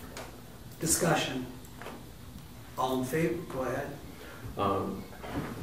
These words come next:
Speaker 2: after watching the last council meeting that I wasn't there, there was some questions asked, uh, regarding the value for dollars,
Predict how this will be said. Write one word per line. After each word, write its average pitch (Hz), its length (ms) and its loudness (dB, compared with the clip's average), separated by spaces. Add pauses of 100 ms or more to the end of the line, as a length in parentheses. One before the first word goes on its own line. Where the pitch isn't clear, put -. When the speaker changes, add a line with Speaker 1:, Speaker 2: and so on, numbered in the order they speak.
(520)
Speaker 2:
after 123 260 6
watching 104 680 8
the 98 80 2
last 98 340 4
council 95 320 0
meeting 92 300 2
that 90 120 0
I 87 60 0
wasn't 87 380 2
there, 95 160 4
there 92 100 2
was 90 140 -2
some - 100 -2
questions 98 600 2
asked, 92 320 2 (480)
uh, 92 40 4
regarding 95 420 6
the 92 60 4
value 90 420 4
for 90 160 0
dollars, 90 760 2